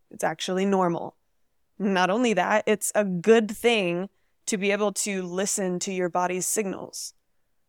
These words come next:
'Cause if you can navigate that, you can really start putting your best self forward consistently and intentionally by honoring what your body and your mind need from you in every moment.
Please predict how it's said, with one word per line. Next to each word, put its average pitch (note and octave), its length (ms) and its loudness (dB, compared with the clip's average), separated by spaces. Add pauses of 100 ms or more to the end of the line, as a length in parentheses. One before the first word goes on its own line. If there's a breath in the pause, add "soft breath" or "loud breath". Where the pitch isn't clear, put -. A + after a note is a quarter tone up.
(100)
'Cause G3+ 180 4
if G#3+ 100 0
you A3 60 -2
can G#3 180 2
navigate G3+ 600 0
that, F3+ 240 2
you G3 100 -8
can G3 140 -4
really G#3 300 0
start - 460 -4
putting G#3+ 320 0
your F#3 100 -2
best F#3 400 -2
self G3+ 260 -2
forward A#3+ 560 -4 (340)
consistently A3+ 800 -2
and G#3 120 -4
intentionally G3 760 -2
by F3 240 0
honoring G3 460 0
what F#3 200 0
your F#3+ 180 -4
body G3 400 0
and F#3 100 -4
your F3 100 -4
mind F3+ 440 -2
need F#3 200 -2
from - 220 -10
you F#2 280 -10 (380)
in F#3+ 140 0
every F3 200 2
moment. F3 380 -4